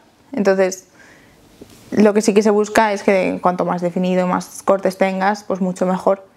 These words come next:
Pero en lo que se ha estado viendo ahora en la categoría de wellness natural, es que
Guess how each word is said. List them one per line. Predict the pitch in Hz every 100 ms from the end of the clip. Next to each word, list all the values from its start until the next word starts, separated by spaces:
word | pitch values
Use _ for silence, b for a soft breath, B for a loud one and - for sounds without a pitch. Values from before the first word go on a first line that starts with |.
| b b b -
Pero | - 196 190
en | 190 180 175 185 180 180 180
lo | 180
que | 190
se | 190
ha |
estado | 185 190
viendo | 185 190 185
ahora | 185 190
en | 190
la | 185
categoría | 190 185 185 190 190 190 190 190 190 190 190 - -
de | 196
wellness | 196 202 202 196
natural, | 196 202 202 226 b b b -
es | 214
que | - 196 -